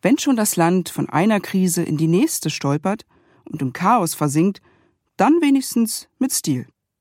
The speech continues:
Diese Haltung spiegelt sich nicht nur in der Mode wider.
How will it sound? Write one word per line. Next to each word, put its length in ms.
Diese 260
Haltung 500
spiegelt 400
sich 200
nicht 220
nur 200
in 100
der 120
Mode 320
wider. 240